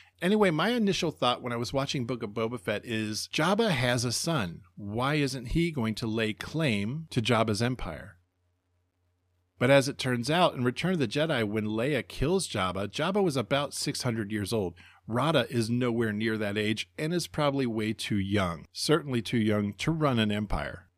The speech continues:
That's why we get Jabba's cousins, who've never been mentioned before. As far as details of Rada, well, we know he's a Hutt,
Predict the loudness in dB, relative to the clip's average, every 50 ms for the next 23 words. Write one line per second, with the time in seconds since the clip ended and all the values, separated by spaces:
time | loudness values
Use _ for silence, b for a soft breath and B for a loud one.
0 | _ _ _ -2 -2 -2 -2 -4 -2 -2 0 0 0 0 0 -2 0 0 -2 -2
1 | -2 -4 -2 0 0 2 0 -2 -2 -6 -8 -2 0 2 2 2 0 -4 -6 -6
2 | -4 -2 2 2 2 2 2 2 2 2 2 0 0 -2 -2 -4 -4 -6 -6 -10
3 | -10 -12 -12 -12 -12 -14 -18 _ _ _ _ _ _ _ _ _ _ _ _ _
4 | _ _ _ _ _ _ _ _ _ _ _ _ _ _ _ _ -4 -4 -4 -2
5 | 0 2 4 4 4 4 4 2 2 2 2 2 2 0 0 2 2 2 2 2
6 | 0 -2 -4 -4 0 2 2 2 0 0 -2 0 2 2 4 2 4 2 2 2
7 | 4 2 2 0